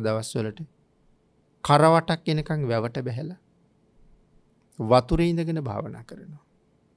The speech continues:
අර නිරය ගැන දැනුණ නිසා නිරයෙන් මිදෙන්න. ඒ තරම් වෙහෙසුණා. නිරයෙන් ගැලවෙන්න අප්‍රමාදීව කටයුතු කළා.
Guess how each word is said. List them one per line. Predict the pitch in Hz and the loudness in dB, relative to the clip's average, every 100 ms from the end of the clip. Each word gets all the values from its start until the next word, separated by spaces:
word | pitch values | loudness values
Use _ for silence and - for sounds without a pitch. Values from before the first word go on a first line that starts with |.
| _ _ _ _ _ _ _ _ _ _ _ | _ _ _ _ _ _ _ _ _ _ _
අර | 156 170 | 4 6
නිරය | 131 139 175 180 | 4 4 2 2
ගැන | 180 180 | 0 0
දැනුණ | 143 123 151 165 117 | 0 0 0 -2 -2
නිසා | 98 - 139 _ _ _ _ _ _ - - - - | -6 -10 -16 _ _ _ _ _ _ -20 -20 -20 -10
නිරයෙන් | 139 123 135 131 | -2 2 2 2
මිදෙන්න. | 113 107 104 101 180 _ _ _ _ _ _ _ _ _ _ _ _ _ _ _ _ _ _ _ _ _ - | -2 -4 -6 -8 -14 _ _ _ _ _ _ _ _ _ _ _ _ _ _ _ _ _ _ _ _ _ 2
ඒ | 165 190 | 8 8
තරම් | 226 - 147 180 214 233 - _ _ | 8 4 2 2 0 -4 -10 _ _
වෙහෙසුණා. | - 120 127 147 - 104 135 - _ _ _ _ _ _ _ _ _ _ - | -4 0 0 0 -6 -10 -12 -18 _ _ _ _ _ _ _ _ _ _ -2
නිරයෙන් | 135 147 175 208 233 226 | 6 8 10 10 10 8
ගැලවෙන්න | 143 147 190 208 208 | 8 8 8 6 6
අප්‍රමාදීව | 175 143 - 202 202 196 208 208 220 220 | 4 2 2 4 8 8 8 6 4 0
කටයුතු | 214 151 165 165 165 | 0 0 0 -2 -6
කළා. | 117 - | -8 -10